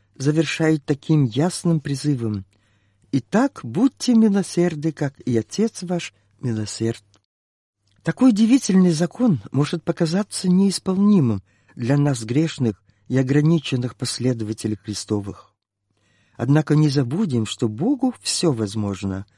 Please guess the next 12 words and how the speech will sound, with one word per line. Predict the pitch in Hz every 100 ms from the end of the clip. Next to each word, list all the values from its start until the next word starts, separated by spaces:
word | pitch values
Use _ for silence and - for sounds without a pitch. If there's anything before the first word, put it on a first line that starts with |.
| _ _ _
и | 143
что | - 151
с | -
Его | 151 139
помощью | 135 160 151 131 - - 113
и |
благодатью | 110 113 117 196 - - 95 87 _ _ _ _ -
каждый | 247 247 165 160
из | 135
нас | 123 120 -
может | 123 120 117 -
исполнить | 117 - 160 196 98 98 -